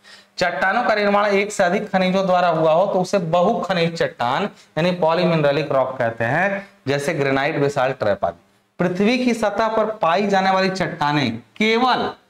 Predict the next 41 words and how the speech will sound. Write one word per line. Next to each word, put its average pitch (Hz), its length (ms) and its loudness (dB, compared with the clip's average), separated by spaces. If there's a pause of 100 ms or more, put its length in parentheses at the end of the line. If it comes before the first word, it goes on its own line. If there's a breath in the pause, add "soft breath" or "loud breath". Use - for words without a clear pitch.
(140)
अठारह 170 540 0
से 196 160 -4
बीस 185 260 -2
खनिजों 151 380 0
से 151 140 -4
मिलकर 131 320 -2
बनी 104 240 -4
होती 92 340 -10
हैं। 90 160 -14 (1200)
समझ 139 180 -2
गए 143 160 0
बात 131 260 -2
आपको? 131 260 -8 (560)
क्या 185 180 0
जो 202 200 0
मैं 226 220 0
बोल 202 180 4
रहा 202 120 2
हूँ 208 140 2
वो 208 60 2
लिखा 190 280 0
हुआ 196 160 2
भी 190 120 2
मिल 190 140 2
रहा 185 220 2
है? 180 60 0
बिल्कुल 143 320 -2
मिल 160 200 0
रहा 156 220 0
है, 175 80 -2
तो 170 380 -2
परेशान 135 360 -2
होने 139 120 -4
की 139 60 -6
जरूरत 131 260 -2
नहीं 156 140 -2
है, 156 80 -2
notes 127 300 -4
तो 123 60 -2
रहेगा 147 260 0
ही, 151 140 -4